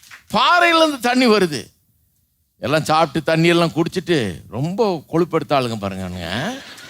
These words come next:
எல்லாம் சாப்பிட்டு முடிச்சிட்டு சொல்றான், "மாம்சம் கொடுப்பாரா சாப்பிட்றதுக்கு? கறி சோறு கிடைக்குமா?" வனாந்தரத்துல உட்காந்துட்டு கறி யார்கிட்ட கேட்டு டெலிவரி பண்றது?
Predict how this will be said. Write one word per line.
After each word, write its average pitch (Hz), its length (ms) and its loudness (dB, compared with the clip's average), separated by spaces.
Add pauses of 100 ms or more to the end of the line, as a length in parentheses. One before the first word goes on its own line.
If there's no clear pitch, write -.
(500)
எல்லாம் 160 320 2
சாப்பிட்டு 165 460 0
முடிச்சிட்டு 170 460 2
சொல்றான், 147 500 0 (1200)
"மாம்சம் 160 520 -2
கொடுப்பாரா 110 440 -4
சாப்பிட்றதுக்கு? 113 680 -4 (520)
கறி 185 280 0
சோறு 160 260 0
கிடைக்குமா?" 123 480 -4 (2500)
வனாந்தரத்துல 123 640 -2
உட்காந்துட்டு 90 480 -4
கறி 147 420 0
யார்கிட்ட 139 400 0
கேட்டு 135 260 -4
டெலிவரி 127 400 -2
பண்றது? 107 460 -8